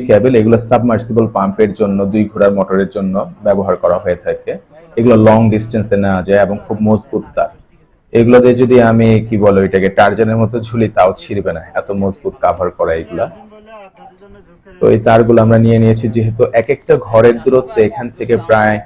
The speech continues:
কোনো ঘরের দূরত্ব দুইশো ফিট, কোনো ঘরের দূরত্ব দেড়শো ফিট। তো এরকম আমাদের at least তিনটা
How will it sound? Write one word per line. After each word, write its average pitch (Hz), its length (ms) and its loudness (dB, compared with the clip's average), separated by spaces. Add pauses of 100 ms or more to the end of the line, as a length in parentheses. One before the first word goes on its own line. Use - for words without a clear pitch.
(420)
কোনো 120 140 2 (100)
ঘরের 107 240 2
দূরত্ব 110 240 0 (120)
দুইশো 110 300 -2 (100)
ফিট, 101 260 -4 (520)
কোনো 113 200 2
ঘরের 107 240 2
দূরত্ব 110 260 2 (120)
দেড়শো 104 320 -2 (100)
ফিট। 95 220 -2 (460)
তো 135 140 -2
এরকম 123 240 4 (100)
আমাদের 120 240 4 (800)
at - 140 -4
least 135 220 0 (260)
তিনটা 151 280 4